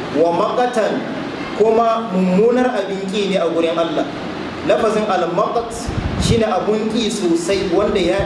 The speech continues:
ya, ya yi muni. Shi yasa sun kasance ma wato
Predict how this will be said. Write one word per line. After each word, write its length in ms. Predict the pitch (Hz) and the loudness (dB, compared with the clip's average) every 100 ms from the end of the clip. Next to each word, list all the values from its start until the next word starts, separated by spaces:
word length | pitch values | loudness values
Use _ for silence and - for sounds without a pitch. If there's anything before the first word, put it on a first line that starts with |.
| 170 | 0
ya, 160 | 180 180 | 0 2
ya 140 | 196 202 | 2 2
yi 120 | 208 | 2
muni. 280 | 202 202 - - 202 - - - - - - - - - - - | 2 0 -2 -4 -6 -6 -8 -8 -10 -10 -10 -8 -8 -8 -8 0
Shi 80 | 202 | 2
yasa 160 | 208 180 | 2 2
sun 220 | 196 220 | 0 0
kasance 400 | 233 202 180 185 | 0 0 0 0
ma 160 | 185 170 | 2 2
wato 80 | 160 | 0